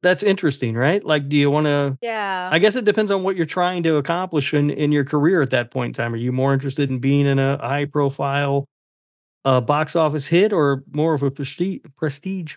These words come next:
Speaker 1: film? God, I'm
Speaker 2: Well,
Speaker 1: getting
Speaker 2: it's just
Speaker 1: drunk.
Speaker 2: interesting 'cause <laughs> now she's, uh, you know, seen as kind of like a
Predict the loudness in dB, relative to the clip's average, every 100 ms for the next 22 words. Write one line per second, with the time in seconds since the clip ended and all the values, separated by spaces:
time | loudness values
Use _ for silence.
0 | _ -2 -2 -2 -8 _ _ -4 -2 0
1 | 0 0 -2 -4 -6 -10 -10 -14 -12 -10
2 | -10 -14 -14 -12 -8 -8 -8 -10 -8 -6
3 | -6 -6 -10 -14 _ -12 -10 -10 -14 _
4 | -20 _ _ -14 -10 -10 -12 -14 -14 -14
5 | -18 -18 -16 -16